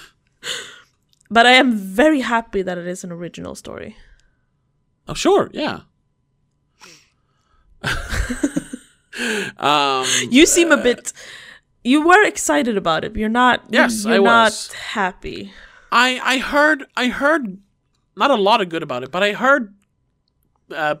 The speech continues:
Speaker 2: people I trust on the internet saying it's a good movie. Um, there's this YouTube channel called Filmento. Uh, he's, he's pretty good at, like, breaking down and, and analyzing, mostly blockbusters, unfortunately. Um, but he talked about Love and Monsters,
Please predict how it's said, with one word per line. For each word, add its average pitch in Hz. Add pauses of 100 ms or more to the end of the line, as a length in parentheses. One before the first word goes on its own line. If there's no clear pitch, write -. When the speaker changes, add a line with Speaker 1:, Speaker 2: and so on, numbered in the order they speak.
Speaker 2:
people 247
I 214
trust 269
on 196
the 208
internet 208
saying 185
it's 170
a -
good 196
movie. 202 (800)
Um, 123 (880)
there's 165
this 175
YouTube 202
channel 165
called 147
Filmento. 156 (320)
Uh, 120
he's, 165
he's 170
pretty 208
good 180
at, 151
like, 135
breaking 147
down 143
and, 135
and 135
analyzing, 131
mostly 202
blockbusters, 143
unfortunately. 113 (600)
Um, 101
but -
he 220
talked 233
about 214
Love 165
and 156
Monsters, 110